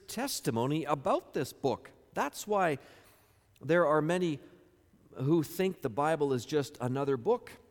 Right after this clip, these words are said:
because they don't have the work of the Spirit in their hearts. So they read it as literature, like Jordan Peterson.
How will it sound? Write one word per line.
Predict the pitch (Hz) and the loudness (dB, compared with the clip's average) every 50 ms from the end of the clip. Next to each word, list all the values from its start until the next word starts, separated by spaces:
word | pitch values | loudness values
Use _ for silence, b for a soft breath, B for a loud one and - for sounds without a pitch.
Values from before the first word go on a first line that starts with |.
| _ _ _ _ _ _ _ - | _ _ _ _ _ _ _ -6
because | 151 143 - - 170 160 143 123 117 113 | -6 -6 -4 -2 -2 -2 -2 -4 -4 -2
they | 117 135 131 | 0 0 2
don't | 123 156 190 | 2 2 0
have | 196 190 220 240 214 185 | 0 -2 -2 -4 -4 -4
the | 170 165 | -4 -4
work | 143 135 139 139 135 151 | -2 0 0 0 0 -2
of | 131 | -4
the | 123 123 | -4 -6
Spirit | - - - - 143 127 120 104 - | -6 -8 -6 -2 -2 -2 -2 -2 -4
in | - 117 120 | -6 -4 -4
their | 120 110 104 | -2 -2 -2
hearts. | 113 120 107 104 - | 0 -2 -2 -2 -6
So | - - 123 | -8 -6 -2
they | 117 143 170 170 | 0 0 0 0
read | 147 147 165 170 156 | 2 2 2 2 2
it | 151 - | 2 0
as | 123 131 127 123 | -2 -2 -4 -2
literature, | 139 170 208 262 262 254 - - - 135 101 | -4 -4 -4 -2 -4 -6 -6 -6 -6 -6 -4
like | 104 113 110 98 | -4 -6 -6 -6
Jordan | - 156 180 185 185 190 | -4 -4 -2 -2 -4 -4
Peterson. | 170 185 220 - 285 240 - - - 82 | -6 -6 -8 -8 -8 -10 -10 -12 -12 -14